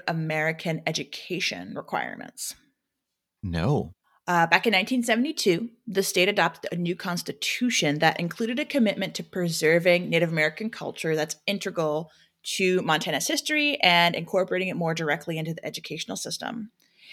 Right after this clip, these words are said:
Speaker 1: In nineteen ninety-nine, the Indian Education for All Act ordered the state's educational agencies to work with Montana tribes to include information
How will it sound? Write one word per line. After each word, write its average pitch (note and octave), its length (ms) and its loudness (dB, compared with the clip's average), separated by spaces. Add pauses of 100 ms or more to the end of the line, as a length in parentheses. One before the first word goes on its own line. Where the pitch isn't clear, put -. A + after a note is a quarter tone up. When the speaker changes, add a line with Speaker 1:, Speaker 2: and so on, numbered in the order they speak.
(280)
Speaker 1:
In F3 320 6
nineteen E3 360 2
ninety-nine, F#3 680 2
the - 80 -4
Indian G3 340 0
Education A3 800 0
for - 280 -2
All C#4 260 0
Act C#3 400 0
ordered G#3 320 4
the G3 80 -4
state's F3+ 500 -2 (280)
educational F#3 640 0
agencies F#3+ 540 -4
to - 140 -8
work E3+ 280 -2
with E3 180 -2
Montana D#3+ 500 0
tribes D3 540 0
to E3 120 -4
include D#3+ 320 -4
information F3+ 720 -4